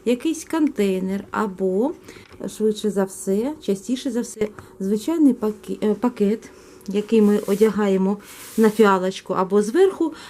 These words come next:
або коли ми укорінюємо листочки, ми ставимо, а, в пакет наш череночок або дітку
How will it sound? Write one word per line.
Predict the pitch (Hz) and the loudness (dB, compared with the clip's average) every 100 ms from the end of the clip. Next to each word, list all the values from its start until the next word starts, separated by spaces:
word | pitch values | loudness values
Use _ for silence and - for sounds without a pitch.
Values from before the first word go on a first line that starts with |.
| - | -6
або | - 208 240 | 0 4 4
коли | 247 226 | 4 6
ми | 220 214 | 6 6
укорінюємо | 214 220 220 214 202 196 196 190 | 2 2 4 6 6 4 2 2
листочки, | 196 202 - 302 302 - 311 311 - - - - - - | 0 0 0 0 -2 -4 -4 -4 -8 -20 -20 -20 -20 -4
ми | 226 233 | 4 4
ставимо, | 220 - 220 196 196 190 196 196 _ _ _ _ _ _ - - - - - - - | 4 0 -2 0 0 0 -2 -8 _ _ _ _ _ _ -20 -20 -20 -20 -20 -20 -16
а, | - 285 180 | -6 -6 -6
в | - | -2
пакет | 226 226 208 180 - - - - | -2 0 0 -2 -10 -20 -20 -6
наш | 208 208 | -2 -2
череночок | - 226 233 294 392 392 330 - - - - - - | 0 2 6 6 4 -2 -8 -10 -20 -20 -20 -20 -8
або | - 214 214 196 | -2 0 4 2
дітку | 190 349 381 - 294 285 | 4 4 4 2 0 0